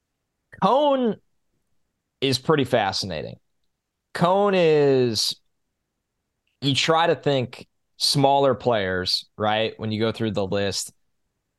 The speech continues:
My two sleepers for Vert, since I'm not gonna get them in, and I wanna talk about them on this show, by the way, and I,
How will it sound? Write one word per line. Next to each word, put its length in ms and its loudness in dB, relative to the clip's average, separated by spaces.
My 220 4
two 380 2
sleepers 760 0
for 560 0
Vert, 520 -2
since 220 -2
I'm 100 -2
not 220 -2
gonna 140 -2
get 200 -4
them 120 -4
in, 80 -2
and 120 -4
I 40 -2
wanna 240 -2
talk 260 -2
about 240 -2
them 140 -6
on 180 -4
this 140 -8
show, 340 -2
by 160 -2
the 100 -6
way, 240 -2
and 100 -2
I, 160 -6